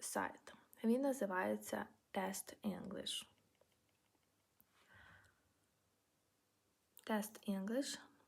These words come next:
Окей. Зверху ви можете побачити усі розділи цього сайту. Перший розділ — це Grammar,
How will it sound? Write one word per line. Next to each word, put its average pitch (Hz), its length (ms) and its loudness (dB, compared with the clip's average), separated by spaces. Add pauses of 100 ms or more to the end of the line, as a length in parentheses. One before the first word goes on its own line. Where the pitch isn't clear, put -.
Окей. 233 460 -2 (1040)
Зверху 285 680 2 (200)
ви 226 260 2
можете 226 640 4
побачити 214 920 0 (800)
усі 233 520 2 (180)
розділи 220 800 2 (200)
цього 190 380 -2
сайту. - 540 -8 (1160)
Перший 277 380 4
розділ — 233 400 6
це 220 200 0
Grammar, 202 760 2